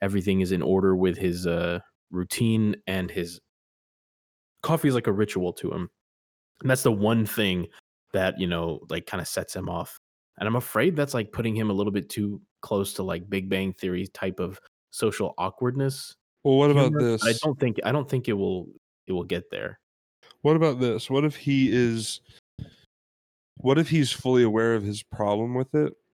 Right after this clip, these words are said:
Speaker 2: That years ago he decided he can no longer drink caffeinated coffee 'cause of what it could do to him.
Speaker 1: Oh,
Speaker 2: So he
Speaker 1: yeah, I
Speaker 2: only,
Speaker 1: remember
Speaker 2: he,
Speaker 1: that now.
Speaker 2: so he only
Speaker 1: Yeah.
Speaker 2: drinks decaf, and then something down in the line in one of the episodes, he accidentally drinks caffeine,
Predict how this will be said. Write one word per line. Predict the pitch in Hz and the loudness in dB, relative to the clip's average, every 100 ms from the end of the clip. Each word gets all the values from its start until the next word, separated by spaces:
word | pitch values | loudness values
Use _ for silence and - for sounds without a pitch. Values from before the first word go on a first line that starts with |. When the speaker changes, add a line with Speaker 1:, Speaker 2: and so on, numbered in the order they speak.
| _ _ _ - | _ _ _ -4
Speaker 2:
That | 117 113 | 0 0
years | 104 117 117 | 2 2 2
ago | 110 113 110 | 2 2 2
he | 110 | 2
decided | 107 - 117 110 | 0 0 0 0
he | 104 | -2
can | 107 113 | 0 2
no | 113 | 4
longer | 110 113 110 | 4 2 0
drink | 104 110 110 - | 2 0 0 -4
caffeinated | 117 113 - 110 104 104 98 | -2 -2 -2 0 0 0 -2
coffee | - 123 107 - | -2 -2 -2 -2
'cause | 101 110 107 | -2 -2 0
of | |
what | 110 107 | 0 2
it | 101 | 0
could | 113 | -2
do | 113 120 | 2 2
to | 104 | 2
him. | 110 87 - - - - | -2 -4 -10 -14 -14 -2
Speaker 1:
Oh, | 123 | 0
Speaker 2:
So | 127 120 | 4 6
he | |
Speaker 1:
yeah, | 117 | 6
I | 123 | 6
Speaker 2:
only, | 143 | 6
Speaker 1:
remember | 147 156 214 202 | 6 4 4 4
Speaker 2:
he, | |
Speaker 1:
that | 120 107 - | 2 -2 -4
now. | - 170 - - _ - | -10 -12 -14 -20 _ -4
Speaker 2:
so | - | 2
he | 120 | 4
only | 117 127 147 | 6 6 4
Speaker 1:
Yeah. | 147 | 4
Speaker 2:
drinks | 143 135 - | 2 0 -4
decaf, | 117 120 110 117 95 76 - - _ _ _ _ _ _ _ - | -2 0 0 -4 -6 -6 -10 -14 _ _ _ _ _ _ _ -6
and | 107 107 110 110 107 104 | 0 2 4 2 0 2
then | 110 110 110 107 104 - _ _ _ - | 4 4 2 0 -2 -6 _ _ _ -12
something | - 143 135 139 123 | -2 -2 2 0 2
down | 120 123 120 | 2 2 2
in | 117 | 2
the | 113 | 2
line | 110 110 110 | 2 4 4
in | 107 | 2
one | 110 | 2
of | 107 | 2
the | 107 | 2
episodes, | 104 107 - 110 104 - | 0 -2 0 0 0 -4
he | 120 117 | -4 -2
accidentally | 110 113 - 107 | -2 -4 -4 -2
drinks | 113 104 - | -2 -4 -6
caffeine, | 113 101 - 113 107 95 | -6 -6 -2 0 0 -2